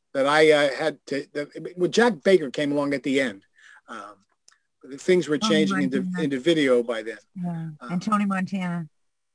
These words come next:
Speaker 1: Well, Tony wasn't black, was he? He was the, he was
Speaker 2: No,
Speaker 1: Latino.
Speaker 2: Portuguese. That's right, Portuguese, yeah.
Speaker 1: Yeah. But, it, you know, back in those days, when you asked why there were no black people, uh,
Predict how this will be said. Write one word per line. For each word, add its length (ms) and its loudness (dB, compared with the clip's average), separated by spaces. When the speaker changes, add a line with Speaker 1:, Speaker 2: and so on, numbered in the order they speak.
Speaker 1:
Well, 120 2
Tony 280 8
wasn't 300 2
black, 300 -2
was 140 -6
he? 260 -4
He 100 -12
was 140 -6
the, 220 0
he 140 -2
was 100 -2
Speaker 2:
No, 60 4
Speaker 1:
Latino. 400 0
Speaker 2:
Portuguese. 300 -12
That's 220 -8
right, 240 -4
Portuguese, 440 -10
yeah. 180 -8
Speaker 1:
Yeah. 180 -4
But, 140 6
it, 300 2
you 120 8
know, 120 6
back 400 8
in 60 8
those 240 10
days, 320 12
when 120 8
you 120 12
asked 320 4
why 580 6
there 120 6
were 100 4
no 100 12
black 340 6
people, 460 0
uh, 240 -6